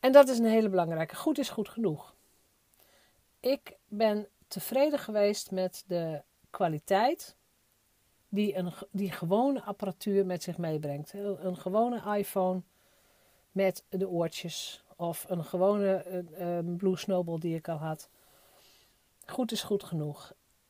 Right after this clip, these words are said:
Dan moet ik echt eerlijk zeggen, er zijn episodes, er zijn afleveringen bij waarvan ik dacht, dit is niet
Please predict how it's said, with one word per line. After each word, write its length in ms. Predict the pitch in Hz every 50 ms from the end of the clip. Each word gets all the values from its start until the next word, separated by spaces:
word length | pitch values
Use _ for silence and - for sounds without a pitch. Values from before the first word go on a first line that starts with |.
| _ _ _
Dan 140 | - 208 220
moet 140 | 254 262
ik 120 | 262 240 - _
echt 280 | - 262 254 - -
eerlijk 320 | - 247 277 294 285 247 -
zeggen, 320 | - 240 240 226 - 208
er 80 | 190 180
zijn 380 | 185 220 226 254 277 285 269 - _ _ _ _
episodes, 680 | _ - 208 214 - 226 208 - - 214 190 190 185 -
er 60 | - 175
zijn 220 | 190 220 233 220
afleveringen 600 | 208 220 208 - 202 190 190 180 190 175 175 180
bij 180 | 185 196 208 202
waarvan 220 | 190 180 - 185
ik 100 | 180 180
dacht, 240 | 196 185 180 - - -
dit 280 | 214 196 220 226 226
is 140 | 214 208 -
niet 280 | - 226 226 220 -